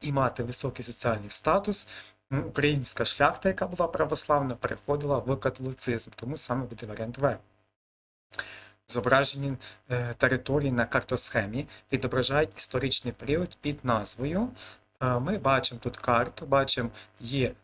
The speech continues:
Київ, Братслав і також Чернігів, бачимо є Річ Посполита, Московія, е, якщо, і бачимо також місто Чигирин. Отже, це козацька держава. І ми тут можемо знайти три воєводства.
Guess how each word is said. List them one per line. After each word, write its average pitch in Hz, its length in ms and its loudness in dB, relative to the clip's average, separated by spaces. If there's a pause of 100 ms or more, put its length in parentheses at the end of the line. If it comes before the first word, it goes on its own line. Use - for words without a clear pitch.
Київ, 131 440 0
Братслав 123 720 2
і 135 60 -6
також 113 420 0
Чернігів, 113 580 0
бачимо 135 420 4
є 123 140 2
Річ 123 200 4
Посполита, 117 760 0
Московія, 151 720 2 (460)
е, 135 260 4 (140)
якщо, 151 360 2 (140)
і 135 60 -8
бачимо 135 340 4
також 127 340 4
місто 113 320 0
Чигирин. 147 520 2 (480)
Отже, 185 300 2
це 147 260 2
козацька 123 520 -2
держава. 139 540 2
І 127 40 -8
ми 165 80 -2
тут - 160 -10
можемо 139 280 -2
знайти 120 500 -4
три 135 260 0
воєводства. 143 800 0